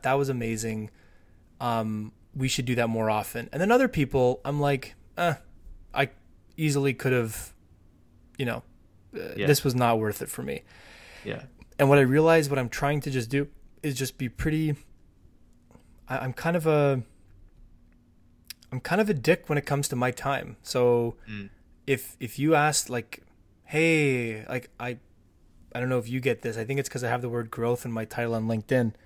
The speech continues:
Speaker 1: I probably get three or four people a week being like, "Hey, I saw, I'm trying to get into becoming a growth hacker. I'd love to take you out for a coffee."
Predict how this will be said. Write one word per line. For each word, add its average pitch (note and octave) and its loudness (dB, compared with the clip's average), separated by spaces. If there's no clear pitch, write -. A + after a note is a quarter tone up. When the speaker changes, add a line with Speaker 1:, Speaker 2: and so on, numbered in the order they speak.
Speaker 1:
I D#3 0
probably F#3 2
get C#3 2
three - -2
or F3+ 4
four E3 4
people C3+ -2
a A#2 -2
week A#2 -6
being B2 -2
like, A2 -2
"Hey, E3+ 4
I C#3 4
saw, D#3 4
I'm C3+ 2
trying D#3 0
to D3+ 2
get C#3+ 0
into C#3 2
becoming C3+ -2
a B2+ 0
growth D#3+ 6
hacker. D#3+ 4
I'd B2 -4
love C#3 2
to - -10
take C3+ 0
you C#3 4
out C3+ 0
for A#2+ -6
a A#2 -6
coffee." D3 2